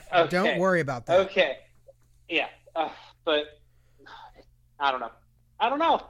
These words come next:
Speaker 2: This is ridiculous. This is the biggest acquisition, uh,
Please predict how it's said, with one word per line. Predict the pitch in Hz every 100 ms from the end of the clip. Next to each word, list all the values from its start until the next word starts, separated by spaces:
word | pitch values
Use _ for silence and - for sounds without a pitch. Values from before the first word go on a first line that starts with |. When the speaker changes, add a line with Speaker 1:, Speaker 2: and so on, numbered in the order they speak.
| _ _ _ _ - _
Speaker 2:
This | 269 254
is | 247
ridiculous. | 233 277 269 269 269 180 -
This | 202 208
is | 202
the | 196
biggest | 208 220 233 220
acquisition, | 196 208 202 185 196 190 151 - - - _ _ _ _ _ _ _ _
uh, | 240 277